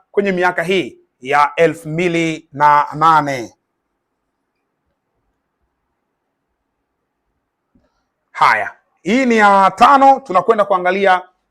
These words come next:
ya sita na ya saba. Ya sita ilikuwaje? Ya sita ilikuwa ni mwaka elfu mbili, elfu mbili ishirini na moja, kunako uwanja wa Benjamin Mkapa kwa mara nyingine tena.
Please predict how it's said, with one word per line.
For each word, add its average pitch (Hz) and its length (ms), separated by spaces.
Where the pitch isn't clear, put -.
ya 147 200
sita 220 640
na 214 160
ya 170 100
saba. 107 420
Ya 160 140
sita 247 280
ilikuwaje? 160 580
Ya 151 140
sita 269 480
ilikuwa 196 720
ni 170 580
mwaka 175 680
elfu 160 320
mbili, 170 560
elfu 147 320
mbili 165 280
ishirini 160 1080
na 151 120
moja, 160 480
kunako 190 320
uwanja 202 400
wa 190 80
Benjamin 202 440
Mkapa 208 360
kwa 185 140
mara 170 180
nyingine 170 300
tena. 151 280